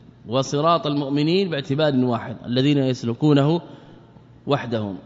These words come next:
أفاده ابن القيم رحمه الله تعالى. هذا كل كلام ابن القيم في المدارج في أوله،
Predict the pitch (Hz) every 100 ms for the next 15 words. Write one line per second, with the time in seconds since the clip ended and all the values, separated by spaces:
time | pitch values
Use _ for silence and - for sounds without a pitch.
0 | - 131 151 175 156 143 131 151 151 131
1 | 123 143 120 113 110 98 113 - - -
2 | - 143 127 160 131 139 135 123 143 156
3 | 123 127 117 127 113 101 98 90 117 120
4 | 110